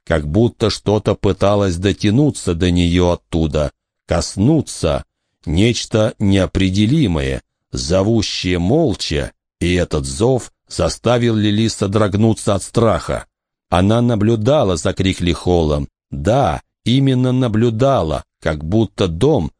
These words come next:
должен был вот-вот раскрыть свои мрачные тайны, которые, Лили знала это, он таил в себе. И после этого напряжение несколько дней не оставляло Лили. И вот теперь Эва Калик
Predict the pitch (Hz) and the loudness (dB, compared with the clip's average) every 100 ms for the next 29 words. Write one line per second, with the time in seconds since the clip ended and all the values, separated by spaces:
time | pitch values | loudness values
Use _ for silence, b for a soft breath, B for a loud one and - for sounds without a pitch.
0 | _ - 76 117 131 110 110 95 107 104 | _ -10 0 2 2 2 0 2 2 2
1 | 82 101 - 95 107 98 95 - 101 104 | 2 0 2 0 2 2 0 -2 0 0
2 | - 87 95 95 95 104 101 - 98 98 | -2 0 0 2 2 2 0 -2 -2 -2
3 | - 127 98 76 69 65 _ 78 76 - | 0 0 0 0 -4 -6 _ -6 -2 0
4 | 113 113 110 101 95 _ _ - 80 78 | 2 2 2 0 -4 _ _ -4 -2 0
5 | 76 71 85 104 139 101 90 76 71 73 | -2 -2 0 0 2 2 0 -2 -4 -6
6 | 65 _ - 82 85 76 87 87 85 76 | -8 _ -4 -2 0 -2 0 0 0 -2
7 | - 82 76 78 67 - _ _ _ - | -6 -6 -4 -2 -4 -10 _ _ _ -4
8 | 87 - 95 - 85 107 139 95 78 71 | -2 2 0 2 2 2 2 0 -2 -4
9 | _ - 78 76 87 82 92 131 120 113 | _ -8 -4 -2 0 0 0 0 2 0
10 | 104 101 107 - 98 - 95 90 101 101 | 0 -2 -2 -2 -4 -2 -2 2 2 2
11 | 95 95 - 101 95 104 104 85 76 76 | 0 -2 -2 -2 0 0 0 0 -2 -2
12 | 73 69 - _ _ _ - 85 80 80 | -4 -6 -10 _ _ _ -4 0 2 0
13 | - 87 - 131 135 - - 110 101 92 | -2 -4 0 2 2 -2 -2 0 0 -2
14 | - 110 131 76 - | 0 0 2 -2 -6